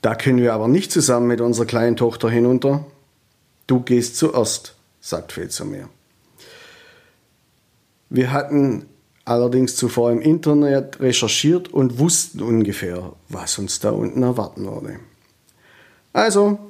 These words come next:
ich ging dann halt zuerst, ganz ungern,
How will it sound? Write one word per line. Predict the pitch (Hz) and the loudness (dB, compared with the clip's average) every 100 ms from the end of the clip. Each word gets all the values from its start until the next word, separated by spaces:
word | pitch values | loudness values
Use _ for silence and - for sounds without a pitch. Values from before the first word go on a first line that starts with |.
| - _ _ _ | -20 _ _ _
ich | 117 - | -4 0
ging | 120 117 | 2 2
dann | 104 | 2
halt | 101 104 | 0 -2
zuerst, | - - 208 202 - - _ _ _ _ _ _ _ | -2 2 2 0 -6 -16 _ _ _ _ _ _ _
ganz | - 98 104 | -8 -8 -2
ungern, | 117 131 127 135 | 2 2 2 0